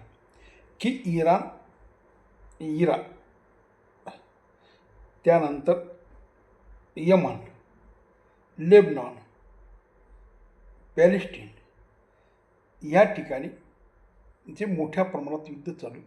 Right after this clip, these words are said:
आहे आणि इस्रायल या सगळ्या देशांची युद्ध करत आहे. रोज हजारो मुस्लिम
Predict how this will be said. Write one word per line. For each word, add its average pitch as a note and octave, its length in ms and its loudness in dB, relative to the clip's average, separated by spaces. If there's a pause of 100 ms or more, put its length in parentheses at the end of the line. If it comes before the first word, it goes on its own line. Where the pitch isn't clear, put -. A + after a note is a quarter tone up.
आहे - 160 -16 (1160)
आणि F#3 320 0 (160)
इस्रायल - 1120 -8
या G3+ 120 2
सगळ्या F#3 340 2
देशांची D3+ 680 -8
युद्ध E3 240 -8
करत - 340 -16
आहे. - 220 -18 (840)
रोज G#3+ 320 4 (1200)
हजारो A3+ 420 2
मुस्लिम F#3 480 -6